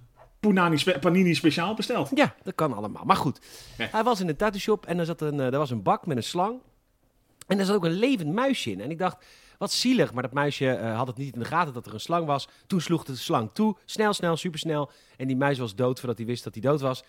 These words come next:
Speaker 2: Heeft niet geleden. Afijn, niet te vergelijken met een T-Rex en een geit. Maar volgens mij wel. Want ik denk ook niet dat een geit heel erg lijdt.
Speaker 1: Nee, dat was hapslik en, eh, twee seconden is veel geweest,
Speaker 2: Ja.
Speaker 1: denk ik, als hij het door had.
Speaker 2: Ja, precies. Nou goed, bedankt voor je berichtje, Richard. Eh, lief.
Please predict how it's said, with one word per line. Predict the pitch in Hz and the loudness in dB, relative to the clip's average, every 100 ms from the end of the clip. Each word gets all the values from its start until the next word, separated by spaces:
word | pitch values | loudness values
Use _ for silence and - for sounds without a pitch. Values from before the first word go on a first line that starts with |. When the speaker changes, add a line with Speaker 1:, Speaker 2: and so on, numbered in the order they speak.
| _ - | _ -12
Speaker 2:
Heeft | 104 | -6
niet | 165 180 | -6 -4
geleden. | 160 131 123 117 _ _ | -2 0 0 -4 _ _
Afijn, | - 143 107 - - | -8 -4 -6 -8 0
niet | 175 | 0
te | 190 | 2
vergelijken | 175 156 151 160 143 | 0 2 2 2 2
met | 135 | -2
een | 120 | -2
T-Rex | 156 127 131 123 | -2 0 -2 -4
en | |
een | 113 | -6
geit. | 120 101 82 - _ _ _ - | -4 -6 -6 -16 _ _ _ 0
Maar | 269 | 2
volgens | 285 277 262 | 2 0 2
mij | 349 254 | 2 4
wel. | 294 339 139 95 _ | 6 6 4 -2 _
Want | - 220 | -2 0
ik | 220 | 2
denk | 269 | 2
ook | 302 | 2
niet | 269 | 0
dat | 156 147 | 2 0
een | |
geit | 151 277 339 | 0 0 2
heel | 294 185 | 4 2
erg | 127 | 2
lijdt. | 123 104 - - _ _ _ _ _ _ _ | 0 0 -6 -16 _ _ _ _ _ _ _
Speaker 1:
Nee, | 135 165 | 2 2
dat | 120 | 2
was | 113 117 | -6 -6
hapslik | 127 135 160 151 | -4 2 4 4
en, | 151 151 | 2 0
eh, | 151 | 0
twee | 143 170 | 0 2
seconden | 165 - 185 196 | 2 2 0 0
is | |
veel | - 151 | 0 0
geweest, | 127 113 240 | 0 2 4
Speaker 2:
Ja. | |
Speaker 1:
denk | 269 113 | 4 2
ik, | |
als | 117 | -2
hij | 135 | -2
het | 120 | -2
door | 113 107 | -2 -2
had. | 98 - _ | -8 -12 _
Speaker 2:
Ja, | - 240 - _ | -6 -4 -6 _
precies. | - - 147 - - - - - | -14 -10 -12 -14 -20 -20 -20 0
Nou | 240 | 2
goed, | 254 | 2
bedankt | 233 269 | 4 4
voor | 254 | 4
je | 214 | 2
berichtje, | 170 233 - | 2 2 0
Richard. | 165 123 190 233 | -4 -2 -4 -4
Eh, | 170 | -2
lief. | 143 220 | -2 -4